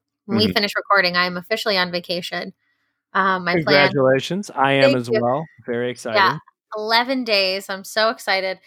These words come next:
Speaker 1: My boss was like, "What are you gonna do?" And I was like, "Well, I've been crocheting a lot of dog sweaters." And I, <laughs>
Speaker 2: <laughs>
Speaker 1: he's just like, "Yeah, that sounds on brand for you." And I was like, "Thank you." Uh, <laughs> I was like, "So I'm gonna be doing that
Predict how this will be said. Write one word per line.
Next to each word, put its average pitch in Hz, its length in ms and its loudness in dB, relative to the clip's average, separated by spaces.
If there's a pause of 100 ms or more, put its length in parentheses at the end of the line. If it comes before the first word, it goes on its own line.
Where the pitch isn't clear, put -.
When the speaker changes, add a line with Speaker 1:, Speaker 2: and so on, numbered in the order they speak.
(260)
Speaker 1:
My 214 100 0
boss 226 300 4
was 247 160 -4
like, 214 240 0
"What 214 160 0
are 269 80 2
you 254 80 0
gonna 240 220 -2
do?" 226 260 2
And 175 140 0
I 185 60 4
was 185 100 0
like, 190 160 -4
"Well, 214 100 2
I've 233 120 2
been 208 120 -4
crocheting 247 520 -2
a 262 40 -4
lot 269 160 0
of 277 120 -6
dog 185 300 -4
sweaters." 196 520 -4
And 180 200 -6
I, 180 120 -2
<laughs> 110 920 -6
Speaker 2:
<laughs> - 20 -20
Speaker 1:
he's 240 220 -8
just 240 160 -4
like, 226 220 2 (320)
"Yeah, - 160 -8
that 220 80 -18
sounds 214 180 -4
on 208 160 0
brand 196 300 -8
for 233 100 -8
you." 214 200 0
And 220 120 0
I 214 60 2
was 208 80 -4
like, 208 160 -4 (100)
"Thank 262 200 -16
you." 320 120 -6
Uh, 254 720 4
<laughs> - 0 -
I - 1200 -4
was 294 60 2
like, 285 140 2
"So 285 100 -4
I'm 262 60 0
gonna 262 160 -2
be 285 100 -4
doing 294 280 -4
that 240 440 2